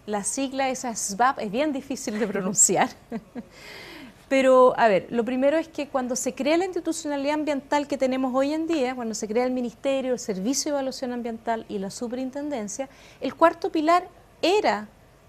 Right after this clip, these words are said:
el Servicio de Biodiversidad y Áreas Protegidas. Es decir, es un servicio público que está a cargo de todas las áreas protegidas que tiene el país. Hoy en día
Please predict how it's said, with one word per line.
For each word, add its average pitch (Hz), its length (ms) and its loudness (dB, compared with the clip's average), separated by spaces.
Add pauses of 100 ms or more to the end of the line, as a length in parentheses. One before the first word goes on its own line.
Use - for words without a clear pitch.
(120)
el 247 80 4
Servicio 254 540 -2
de 240 100 0
Biodiversidad 233 1080 -2
y 240 120 0
Áreas 233 240 2
Protegidas. - 640 -8
Es 226 100 -6
decir, 233 320 -2 (260)
es - 200 0
un 415 140 2
servicio 311 560 0 (180)
público 277 640 0 (240)
que 262 60 -6
está 254 180 -6
a 269 60 -6
cargo 285 360 -4
de 262 180 -2
todas 330 420 -2
las 359 120 -6
áreas 330 220 -2
protegidas 285 720 -6
que 247 140 -4
tiene 294 500 -4 (340)
el 233 200 2
país. 170 440 -4 (120)
Hoy 330 240 4
en 349 180 -2
día 262 320 -2